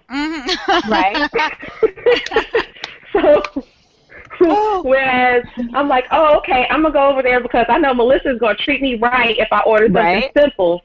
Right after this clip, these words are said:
Speaker 1: Yeah.
Speaker 3: When I go see this, this robotic bartender, I'm pretty much gonna get the
Speaker 1: Mm-hmm.
Speaker 3: two, four, pour or whatever, and I'm not gonna get my little hookup. <laughs>
Speaker 4: Right.
Speaker 2: But, but
Speaker 1: Yep.
Speaker 2: I don't think that they would
Speaker 3: So
Speaker 2: have, I don't think that they would have a machine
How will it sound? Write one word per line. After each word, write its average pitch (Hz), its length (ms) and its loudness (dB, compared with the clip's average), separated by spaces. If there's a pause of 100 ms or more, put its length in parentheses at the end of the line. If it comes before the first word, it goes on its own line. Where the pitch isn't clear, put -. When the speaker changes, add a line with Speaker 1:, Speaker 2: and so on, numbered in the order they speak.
(160)
Speaker 1:
Yeah. 175 360 -8 (160)
Speaker 3:
When 196 240 -4
I 262 180 0
go 294 260 4
see 277 180 -2
this, 262 180 2 (180)
this 247 220 2
robotic 240 480 2
bartender, 233 680 0
I'm 226 160 0
pretty 269 280 0
much 226 200 2 (100)
gonna 214 280 0
get 202 360 0
the 180 380 4 (200)
Speaker 1:
Mm-hmm. 277 300 -10
Speaker 3:
two, 285 280 2
four, 240 300 4
pour 262 360 4
or 202 40 0
whatever, 180 560 0 (320)
and 196 600 2 (500)
I'm 233 140 -2
not 226 180 0
gonna 226 140 2
get 226 140 2
my 214 120 0
little 214 260 2
hookup. - 460 0
<laughs> - 1080 0
Speaker 4:
Right. 330 220 2
Speaker 2:
But, 277 280 0
but 349 160 2
Speaker 1:
Yep. 254 200 -4
Speaker 2:
I 381 80 4
don't 440 240 -2
think 370 280 0
that 330 160 -2
they 311 180 4
would 302 160 4
Speaker 3:
So 240 100 2
Speaker 2:
have, 277 420 2 (120)
I 349 60 -20 (240)
don't 330 100 -20
think 311 180 -18
that 294 120 -10
they 269 140 -4
would 262 120 -4
have 247 240 -6
a 240 80 -8
machine 233 760 -10